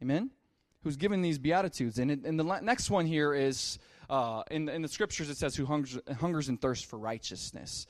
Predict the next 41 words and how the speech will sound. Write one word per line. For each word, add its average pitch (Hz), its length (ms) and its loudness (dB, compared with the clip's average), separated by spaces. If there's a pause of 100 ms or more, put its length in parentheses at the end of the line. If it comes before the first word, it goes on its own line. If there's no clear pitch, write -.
(200)
That 139 140 4
word 165 380 4
is, 123 340 0 (160)
if 131 80 -10
you, 123 120 -6 (180)
if 131 140 -4
you 120 60 -8
define 139 380 2
it, 110 80 -8
it's - 160 -12
an 120 60 -4
injustice 117 800 0 (200)
that 120 100 0
was 104 180 -6
done 123 240 2
to 117 100 -4
God's 113 320 -4
people. 107 420 -4
Well, 110 160 0
the 123 120 -4
injustice 175 500 0
that 139 140 -2
happened 143 260 -2
all 131 100 2
the 135 80 -2
way 135 80 0
at 127 60 -2
the 113 80 -14
beginning 107 400 -2 (340)
was 113 380 0 (520)
what - 140 -10
Satan 113 460 -2
did. - 260 -10
He 101 100 -16
tricked - 380 -8
his, - 380 -10
God's 131 340 -4
people, 113 360 -6
God's 127 280 -4
special 139 440 -2
pr-, - 180 -6